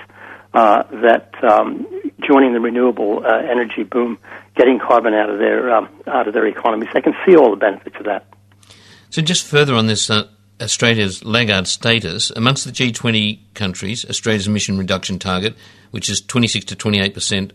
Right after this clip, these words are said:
Speaker 2: on a two thousand five baseline, is unusually weak, and it's nowhere near what's required for us to play our fair share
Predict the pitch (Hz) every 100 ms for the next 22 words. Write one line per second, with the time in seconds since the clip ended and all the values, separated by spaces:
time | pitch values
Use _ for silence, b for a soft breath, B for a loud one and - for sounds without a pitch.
0 | - 98 92 - 139 120 90 92 82 101
1 | 95 92 82 85 85 - 90 85 110 117
2 | b b b b b 127 120 - - 110
3 | 104 101 92 92 92 95 92 - - b
4 | b b 104 98 - 120 110 104 98 98
5 | 98 - 87 98 90 82 95 - - 90
6 | 85 90 - 90 80 101 87 - 101 90
7 | 87 113